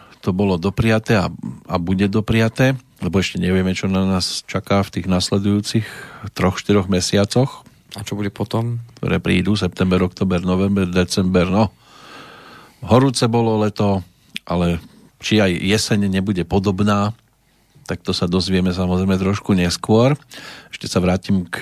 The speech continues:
Speaker 1: takým prípadom, ktoré, <laughs> ktoré mám tu, tie poistné udalosti.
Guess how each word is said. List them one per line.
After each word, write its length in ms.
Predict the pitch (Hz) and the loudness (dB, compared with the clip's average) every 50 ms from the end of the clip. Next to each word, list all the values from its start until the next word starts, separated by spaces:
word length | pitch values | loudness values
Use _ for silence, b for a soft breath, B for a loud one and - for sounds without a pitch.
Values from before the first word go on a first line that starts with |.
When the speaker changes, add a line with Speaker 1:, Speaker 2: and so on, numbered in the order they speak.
| - 101 - | -12 -16 -8
Speaker 1:
takým 340 | _ - 90 - - 90 85 | _ -6 -4 0 0 0 0
prípadom, 540 | - 85 90 87 - 98 92 92 98 90 95 | 0 0 -2 0 2 0 2 2 2 0 0
ktoré, 280 | 95 - - 113 85 - - - | -2 -4 -4 -4 -4 -4 -4 -2
<laughs> 800 | - 147 - - - - _ - - - - - - - - - | -2 -2 -2 -2 -8 -18 _ -12 -10 -8 -8 -8 -8 -12 -14 -18
ktoré 300 | _ - - 110 123 131 - | _ -2 2 4 4 4 4
mám 240 | - - 139 131 120 B B B B B B B | 4 2 2 2 0 B B B B B B B
tu, 160 | - - 120 101 | -4 -2 -2 -2
tie 220 | - - - 104 | -2 0 0 0
poistné 560 | 87 - 107 107 107 107 - - - 113 101 | 2 2 2 2 2 2 0 -4 -2 0 0
udalosti. 800 | 95 92 95 95 92 101 101 101 101 98 - - - 110 110 113 | 2 2 2 2 4 4 4 4 2 -2 -4 -2 0 0 0 0